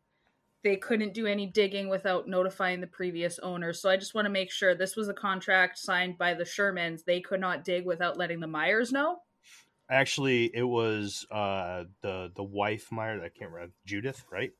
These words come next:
Speaker 2: Judith
Speaker 1: Edith,
Speaker 2: Myers.
Speaker 1: Judith, whatever,
Speaker 2: Edith.
Speaker 1: yeah.
Speaker 2: Maybe it was Edith. Uh, sorry, I'm not looking at my notes. Her brother was actually the, uh, the person who had the right to the property to sell it.
Speaker 1: Okay, so they,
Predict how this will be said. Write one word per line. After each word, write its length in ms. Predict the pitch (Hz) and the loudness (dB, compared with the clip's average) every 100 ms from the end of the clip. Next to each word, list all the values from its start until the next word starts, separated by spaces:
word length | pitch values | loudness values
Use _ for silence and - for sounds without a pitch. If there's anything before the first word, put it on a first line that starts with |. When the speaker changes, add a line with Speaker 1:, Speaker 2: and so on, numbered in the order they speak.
| _ _ _ _ - | _ _ _ _ -6
Speaker 2:
Judith 240 | 113 117 | -4 -2
Speaker 1:
Edith, 80 | 120 | 0
Speaker 2:
Myers. 340 | 123 123 131 | 2 2 0
Speaker 1:
Judith, 300 | 208 208 214 214 | -6 -6 -6 -4
whatever, 280 | 202 202 | -2 0
Speaker 2:
Edith. 320 | 127 151 208 - | 4 6 4 -2
Speaker 1:
yeah. 80 | 113 | -2
Speaker 2:
Maybe 200 | 135 135 | 2 4
it 40 | |
was 140 | 117 101 | 2 0
Edith. 320 | 95 92 - _ _ _ _ - | -6 -10 -14 _ _ _ _ -4
Uh, 140 | 104 | -2
sorry, 200 | - 123 | 2 4
I'm 60 | 110 | 4
not 160 | 110 | 0
looking 160 | 113 110 | -4 -6
at 80 | 95 | -6
my 80 | |
notes. 320 | 92 95 - - _ - _ _ _ _ - - | -6 -8 -10 -20 _ -20 _ _ _ _ -16 2
Her 180 | 151 160 | 6 6
brother 540 | 113 120 127 113 90 90 | 6 6 6 4 -2 -4
was 180 | 107 - | -8 -2
actually 600 | 104 110 - 110 104 98 | 0 0 -2 -6 -4 -6
the, 360 | 92 98 95 | -4 -4 -2
uh, 520 | 92 87 85 85 82 80 _ _ _ _ _ _ _ _ _ _ - | -2 -2 -2 -4 -4 -8 _ _ _ _ _ _ _ _ _ _ -10
the 100 | 107 | -10
person 480 | - 131 120 113 101 | -4 -2 0 -2 0
who 80 | |
had 160 | 107 95 | 0 0
the 80 | 92 90 | -4 -4
right 220 | 98 98 | -4 -4
to 80 | - | -10
the 80 | - | -10
property 500 | - 95 95 90 85 | -2 0 -2 -8 -14
to 100 | 78 | -14
sell 200 | - 180 | -8 -6
it. 60 | |
Speaker 1:
Okay, 280 | 185 175 156 _ | -4 -6 -6 _
so 420 | - - 208 190 180 | -16 2 6 6 6
they, 360 | 202 202 196 | 2 4 4